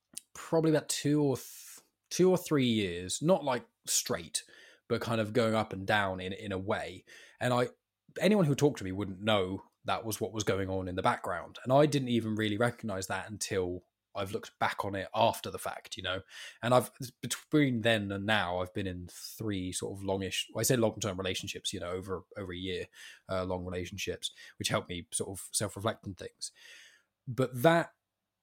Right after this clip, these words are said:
I've already been in the place where it was unhealthy and I wasn't dealing with my problems properly. I was just kind of drugging myself up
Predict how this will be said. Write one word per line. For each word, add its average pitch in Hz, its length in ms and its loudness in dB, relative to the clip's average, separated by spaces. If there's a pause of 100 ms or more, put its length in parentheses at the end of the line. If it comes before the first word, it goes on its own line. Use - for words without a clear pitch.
(220)
I've 147 200 6
already 147 260 8
been 120 220 4
in 143 120 2
the 143 60 4
place 156 520 0
where 113 180 2
it 110 140 -4
was 110 220 0
unhealthy 113 960 -2
and 101 240 -2
I 98 100 -2
wasn't 104 540 -6
dealing 107 260 0
with 104 140 -4
my 107 80 0
problems 123 420 0
properly. 143 480 4
I 117 120 0
was 104 160 -2
just - 180 -4
kind 101 280 -4
of 98 320 -8 (840)
drugging 110 380 0
myself 101 360 2
up 101 200 0